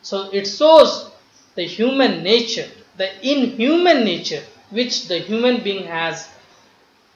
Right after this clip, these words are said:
accustomed himself to. Then good Saint Peter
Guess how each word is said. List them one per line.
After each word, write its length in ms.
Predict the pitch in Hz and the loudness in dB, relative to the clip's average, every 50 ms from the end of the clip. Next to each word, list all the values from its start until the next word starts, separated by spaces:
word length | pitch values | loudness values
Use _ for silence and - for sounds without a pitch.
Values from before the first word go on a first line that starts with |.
| _ _ _ - | _ _ _ -12
accustomed 800 | 170 170 - 180 156 - - - 220 208 202 190 - - - - - _ _ _ _ _ _ _ _ _ _ _ _ _ - | -10 -8 -6 -6 -6 -6 -6 -4 -4 -4 -2 -4 -6 -10 -14 -18 -20 _ _ _ _ _ _ _ _ _ _ _ _ _ -12
himself 640 | 175 170 165 160 - - 165 151 147 - - - | -10 -10 -8 -8 -8 -8 -8 -8 -10 -14 -18 -16
to. 140 | - 151 131 - - - _ _ _ _ _ _ _ _ _ _ _ _ _ _ _ _ _ _ _ _ _ _ _ _ _ _ _ _ _ _ _ _ _ _ _ _ _ _ _ _ _ _ _ _ _ _ _ _ - 170 | -16 -16 -16 -16 -20 -20 _ _ _ _ _ _ _ _ _ _ _ _ _ _ _ _ _ _ _ _ _ _ _ _ _ _ _ _ _ _ _ _ _ _ _ _ _ _ _ _ _ _ _ _ _ _ _ _ -6 2
Then 320 | 170 277 302 294 196 170 | 4 6 6 6 4 0
good 240 | 180 277 349 349 - | 0 2 2 2 2
Saint 400 | - - 302 285 285 254 - - | 0 2 2 2 2 2 -2 -2
Peter 320 | - 277 262 269 294 277 | -2 -2 0 0 0 -2